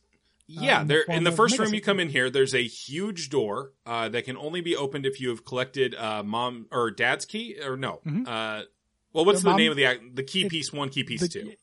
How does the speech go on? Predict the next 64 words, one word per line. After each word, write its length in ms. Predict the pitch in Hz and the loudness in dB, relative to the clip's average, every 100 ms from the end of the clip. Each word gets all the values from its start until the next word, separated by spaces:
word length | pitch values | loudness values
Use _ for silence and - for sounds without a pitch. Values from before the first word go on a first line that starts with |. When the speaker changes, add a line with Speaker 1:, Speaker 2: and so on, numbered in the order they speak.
| - | -10
Speaker 2:
Yeah, 160 | 180 151 | -8 -6
the 120 | 160 | -6
key. 320 | - 160 135 - - - - | -4 -6 -6 -14 -20 -14 0
You 100 | 202 | 4
can 100 | 214 | 6
also 200 | 233 233 | 6 4
use 140 | 180 | 0
dad's 240 | 151 143 135 | 0 -6 -10
key. 320 | - 160 147 _ _ _ | -16 -18 -20 _ _ _
Speaker 1:
Yeah. 140 | 113 87 _ _ _ _ _ 156 | -8 -8 _ _ _ _ _ -8
Speaker 2:
Um, 440 | 143 139 143 160 | -4 -2 -4 -4
you 140 | 180 165 | -4 0
can 100 | 180 | 2
use 220 | 180 170 | 2 0
the 60 | |
get 120 | 156 165 | -2 -2
out 120 | 170 | -2
of 60 | |
jail 140 | 165 180 | -2 -4
free 200 | - 143 | -6 -10
card. 260 | 135 160 _ _ _ _ 117 | -10 -14 _ _ _ _ -10
Speaker 1:
Mm-hmm. 500 | 196 - _ - 170 | -8 -10 _ -4 0
Speaker 2:
Um, 300 | 160 156 160 | 2 0 -2
I 140 | 165 233 | 2 2
have 120 | 294 | 4
done 140 | 196 | 2
it 80 | 185 | 2
with 140 | 151 170 | -2 -4
Mister 280 | 170 175 | -4 -4
Me, 360 | 143 139 262 277 _ _ _ _ _ _ _ | -4 -4 -6 -10 _ _ _ _ _ _ _
which 160 | - 175 | -4 -2
is 100 | 175 | 2
real 200 | 185 160 | 4 2
wild, 420 | 147 135 135 - _ - | 0 -8 -12 -16 _ 0
'cause 100 | 156 | 6
Speaker 1:
I 20 | |
Speaker 2:
I 60 | - | 6
Speaker 1:
didn't 120 | 165 | 6
Speaker 2:
don't 0 | |
Speaker 1:
know 60 | 151 | 4
he 60 | |
Speaker 2:
usually 140 | 151 190 | 4 2
Speaker 1:
could 40 | |
Speaker 2:
keep 60 | 226 | 2
Speaker 1:
do 60 | - | 2
Speaker 2:
that 0 | |
Speaker 1:
that. 120 | 110 | 0
Speaker 2:
item. 80 | 151 | 0
Speaker 1:
That's 160 | 170 | 0
really 180 | 175 175 | 2 0
cool. 180 | - - | -2 -6
Speaker 2:
Yeah, 120 | 269 247 | -6 -4
he'll 200 | 208 190 | -2 -2
open 160 | 190 151 | -2 -8
it. 80 | - _ _ - | -14 _ _ -4
Um, 160 | 175 185 | 0 4
you 60 | |
have 100 | 233 | 4
to 80 | 269 | 2
kinda 200 | 233 247 | 0 2
move 280 | 190 185 175 | 2 0 -2
the 80 | 165 | -4
chest 280 | 165 135 - | -6 -10 -10
down 300 | 202 254 | -8 -8